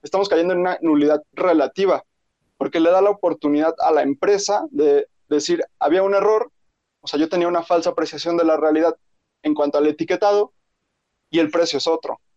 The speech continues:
¿Quieres todavía continuar con el contrato sabiendo que el precio es otro?" <clears throat> Entonces, ahí, esa es la forma de arreglar esto. Eh, y esa es la,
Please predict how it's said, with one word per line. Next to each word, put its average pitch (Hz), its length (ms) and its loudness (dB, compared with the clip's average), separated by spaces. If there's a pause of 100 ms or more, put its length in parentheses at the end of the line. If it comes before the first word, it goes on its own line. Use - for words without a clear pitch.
(640)
¿Quieres 196 360 2
todavía 180 380 2
continuar 160 480 0
con 170 140 -2
el 151 80 -2
contrato 151 480 -2
sabiendo 160 460 -2
que 139 80 -4
el - 80 -6
precio 160 260 -4
es - 80 -6
otro?" 196 360 -4 (1800)
<clears throat> - 480 -4
Entonces, 175 540 -2
ahí, 190 440 0
esa 196 200 -2
es 214 40 -6
la 202 200 -2
forma 220 280 0
de 190 60 2
arreglar 156 500 2
esto. 190 360 -4 (1000)
Eh, 151 460 0 (1000)
y 165 80 0
esa 180 140 -2
es 165 60 -2
la, 143 200 2